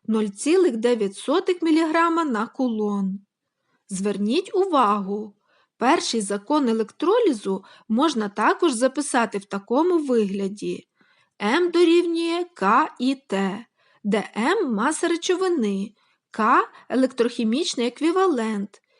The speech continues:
і сила струму в електроліті, Т час, протягом якого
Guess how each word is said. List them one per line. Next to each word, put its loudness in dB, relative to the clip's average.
і 4
сила 0
струму 0
в 2
електроліті, -2
Т 0
час, 0
протягом 0
якого -2